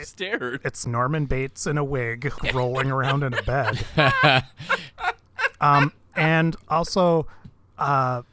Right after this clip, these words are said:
Speaker 2: you know, I'm fine with a little, uh, creative license, but, uh, Rob, did you mention this? That, uh, I don't think this is an accurate portrayal of meningitis. <laughs>
Speaker 1: I feel like this is spinal meningitis, and maybe this. So there's a couple things.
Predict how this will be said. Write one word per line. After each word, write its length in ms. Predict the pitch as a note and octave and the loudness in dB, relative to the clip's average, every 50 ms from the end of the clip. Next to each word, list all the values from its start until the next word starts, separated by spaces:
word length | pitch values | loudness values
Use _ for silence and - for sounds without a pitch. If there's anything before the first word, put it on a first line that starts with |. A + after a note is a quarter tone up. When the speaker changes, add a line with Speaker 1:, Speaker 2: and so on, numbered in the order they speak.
| _ - - - _ _ - | _ -20 -20 -20 _ _ -6
Speaker 2:
you 100 | - E3 | -2 0
know, 140 | D#3+ D3 C#3 | 2 4 4
I'm 160 | C#3 C#3 B2+ | 2 2 0
fine 280 | - - D#3 D3+ D3 D3 | 0 0 0 2 2 0
with 100 | C3+ C3 | 0 -2
a 40 | B2+ | -2
little, 460 | B2+ B2+ B2+ B2+ B2+ B2 A#2+ A#2+ - - - - - - - - | -2 -2 -2 -2 -4 -4 -6 -8 -8 -10 -14 -18 -20 -20 -12 -6
uh, 360 | - B2 A#2 A2 G#2+ G#2+ G#2+ G#2 - _ _ _ _ _ _ _ | -4 -2 -2 -2 -2 -4 -6 -10 -12 _ _ _ _ _ _ _
creative 440 | - - - C3 C3 C3+ A#2+ A2+ A2 | -10 -6 -4 -4 -2 -2 -4 -4 -4
license, 520 | A#2 A2+ A#2 B2 - - C3+ B2 A2+ - - | -4 -4 -4 -4 -4 -4 -4 -4 -4 -6 -4
but, 240 | - - A#2 A2 - - - - - - | -4 -4 -4 -4 -6 -14 -20 -16 -10 -8
uh, 400 | B2+ B2 B2 B2 A#2+ A#2 A2+ A2 - _ _ _ _ _ _ - | -8 -6 -6 -6 -6 -6 -8 -10 -12 _ _ _ _ _ _ -10
Rob, 240 | C3+ C3 C3 C3 B2+ | -6 -4 -4 -2 -4
did 140 | C3+ B2 C#3+ | -4 -4 -2
you 80 | D3 | -2
mention 400 | D3+ D#3+ D#3+ E3 D#3 - E3 D#3+ | 0 0 0 -2 -2 -4 -2 -2
this? 200 | D#3 D#3 D3 - | -2 -2 -2 -2
That, 200 | - D3+ C3 B2+ - - - | -4 -4 -4 -4 -6 -8 -8
uh, 120 | - C3 C3 - | -6 -6 -6 -4
I 100 | C#3+ D3+ | -4 -2
don't 160 | E3+ G3+ G#3+ | -2 -2 -2
think 160 | - A3 G3 | -4 -6 -6
this 160 | - F#3+ D#3+ F3+ | -6 -6 -4 -4
is 120 | D#3+ C#3+ | -4 -2
an 80 | D3 D3 | -2 -4
accurate 380 | B2+ C3 B2+ - D3 C3+ - | -4 -6 -4 -4 -6 -4 -2
portrayal 420 | - C3+ - - D#3+ D3+ D#3 C#3+ B2+ | -2 -2 -2 -2 -2 -2 -2 -2 -2
of 100 | A2+ - | -2 -4
meningitis. 840 | B2 A#2+ A2+ A2+ G#2+ A2 A2 A#2 A2 - - - - - - - - - - | -4 -4 -4 -6 -6 -6 -8 0 2 2 2 2 0 -2 -2 -4 -4 -6 -8
<laughs> 120 | - - - | -12 -6 -2
Speaker 1:
I 140 | D3+ F3+ | -2 -2
feel 220 | - - D#4 D4+ C#4+ | -2 -4 -6 -4 -2
like 220 | C#4 C#4 - - - - D3 | -4 -4 -4 -10 -16 -12 -4
this 220 | D3 E3 F3+ - A3+ | -4 -2 -2 -2 -4
is 80 | G#3+ | -6
spinal 320 | - - E3 E3 D#3+ D#3 D#3 | -4 -2 0 0 0 0 -2
meningitis, 500 | D3 D3 C#3+ C3+ B2+ C3+ A#2+ A#2 A#2+ - D#3+ | -4 -6 -6 -6 -6 -6 -6 -6 -6 -6 -6
and 100 | E3 F#3+ | -2 -2
maybe 220 | A3 A#3+ A3+ G#3+ | -2 -2 -2 -4
this. 160 | D#3 D3+ C#3 - | -6 -8 -8 -8
So 160 | - - G#3 | -6 -2 -2
there's 140 | G3+ F3 E3+ | -2 -2 -4
a 40 | |
couple 240 | - - F#3+ C#3+ - - | -4 -4 -4 -4 -6 -8
things. 340 | - C3+ A#2+ G#2+ G2+ - | -8 -8 -8 -8 -10 -14